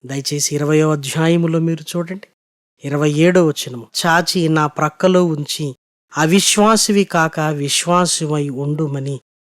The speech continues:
చెప్పెను." తోమా, "ఇదిగో ఆ గురుతులను చూడు" అంటున్నాడు. ఆ గురుతులు ఏంటి, ఆ ముద్రలు ఏంటి అని పరిశుద్ధ గ్రంథములోనికి వెళ్ళి చూడగలిగితే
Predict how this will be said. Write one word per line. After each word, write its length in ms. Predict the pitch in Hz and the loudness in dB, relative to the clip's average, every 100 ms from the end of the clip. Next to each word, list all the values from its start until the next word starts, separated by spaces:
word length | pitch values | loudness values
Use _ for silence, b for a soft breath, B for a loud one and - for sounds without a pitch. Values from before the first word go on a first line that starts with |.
| _ | _
చెప్పెను." 1040 | - 143 135 - 135 131 131 127 110 110 113 - | -6 -4 -6 -6 -8 -6 -8 -10 -12 -18 -20 -12
తోమా, 360 | 139 139 139 123 _ _ _ 175 | -6 -2 -4 -6 _ _ _ 0
"ఇదిగో 320 | 185 185 139 _ _ _ - | 4 4 2 _ _ _ -6
ఆ 160 | 135 | -2
గురుతులను 640 | 135 131 147 160 165 147 135 | -2 -2 -2 -2 -2 -2 -4
చూడు" 520 | - - 131 127 139 | -8 -8 -8 -6 -8
అంటున్నాడు. 460 | 123 120 120 117 - _ _ - 127 | -8 -10 -12 -12 -16 _ _ -10 -4
ఆ 160 | 127 | -4
గురుతులు 560 | 120 139 143 165 170 139 | -2 -2 -2 0 -2 -2
ఏంటి, 480 | 131 131 135 120 - _ _ _ 143 | -6 -8 -12 -18 -20 _ _ _ -2
ఆ 180 | 143 | 0
ముద్రలు 580 | 139 143 147 160 180 170 | 2 0 0 4 4 4
ఏంటి 500 | 151 143 151 151 151 | 2 0 0 -2 -6
అని 140 | 135 135 | -6 -6
పరిశుద్ధ 480 | 131 131 - 131 | -8 -8 -8 -8
గ్రంథములోనికి 1000 | 135 131 131 139 143 139 127 123 120 123 | -8 -8 -8 -8 -8 -8 -10 -10 -12 -14
వెళ్ళి 380 | 120 127 135 127 - | -10 -8 -8 -10 -12
చూడగలిగితే 760 | 127 127 131 123 123 110 120 | -10 -10 -8 -10 -12 -14 -16